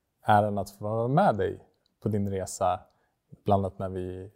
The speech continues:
gjorde våra gemensamma resor med Breathe In och vi är kompisar och sådär. Och det kanske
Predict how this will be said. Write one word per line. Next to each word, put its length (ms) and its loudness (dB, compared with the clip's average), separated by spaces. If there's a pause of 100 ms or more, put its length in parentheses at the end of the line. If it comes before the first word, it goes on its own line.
gjorde 200 -6
våra 180 -4
gemensamma 520 -10
resor 360 -8
med 160 -10
Breathe 240 -2
In 440 0
och 260 -10 (400)
vi 120 -4
är 40 -4
kompisar 580 2
och 80 -4
sådär. 400 -6 (560)
Och 400 4 (420)
det 80 -8
kanske 720 2